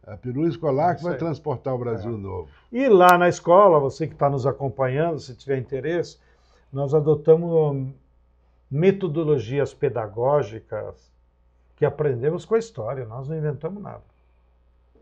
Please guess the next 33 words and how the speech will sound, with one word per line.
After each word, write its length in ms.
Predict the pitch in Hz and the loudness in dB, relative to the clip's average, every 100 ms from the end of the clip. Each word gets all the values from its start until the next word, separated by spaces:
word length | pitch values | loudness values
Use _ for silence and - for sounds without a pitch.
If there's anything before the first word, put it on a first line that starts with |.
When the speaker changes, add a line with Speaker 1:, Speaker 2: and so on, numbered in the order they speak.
| _ _ _ _ _ | _ _ _ _ _
Speaker 2:
Em 100 | 127 | -12
que 160 | 123 156 | -6 2
o 120 | 151 | 2
aluno 480 | 120 123 175 175 135 | 2 0 -2 -2 -4
tem 240 | - 135 | -6 -8
que 180 | 131 135 | -8 -12
ser 480 | - - 127 135 _ _ _ _ _ _ - | -10 -6 -4 -4 _ _ _ _ _ _ -10
ator. 760 | 120 - _ - 135 117 98 _ _ - | -10 -10 _ -4 -2 -2 -6 _ _ -16
Ele 120 | 127 | -12
não 160 | 156 156 | -12 -12
pode 340 | 156 165 131 | -12 -10 -10
ir 60 | 117 | -10
lá 120 | 120 | -10
como 200 | - 127 | -12 -14
se 100 | - | -12
fosse 280 | 127 117 131 | -14 -12 -12
num 180 | 117 | -10
hotel. 380 | 107 - 95 - _ _ _ _ _ _ _ _ _ - | -12 -12 -16 -16 _ _ _ _ _ _ _ _ _ -16
E 60 | |
nós 220 | 113 120 120 | -12 -8 -6
vamos 200 | 151 170 | -6 -6
criticando 520 | 160 147 - 139 135 | -8 -8 -8 -6 -4
o 40 | |
movimento 400 | 135 123 120 123 | -4 -6 -8 -12
sindical 400 | 131 120 117 120 | -14 -14 -8 -8
que 120 | 117 | -10
faz 200 | - 123 | -12 -12
cursinho 580 | - 135 107 - 135 135 | -10 -12 -12 -10 -8 -6
em 60 | 127 | -8
hotel, 460 | 113 120 110 95 _ | -10 -10 -10 -12 _
seminário 640 | - 143 135 127 123 135 | -12 -8 -6 -6 -8 -8
em 60 | 131 | -8
hotel. 440 | 123 - 113 95 | -8 -6 -6 -6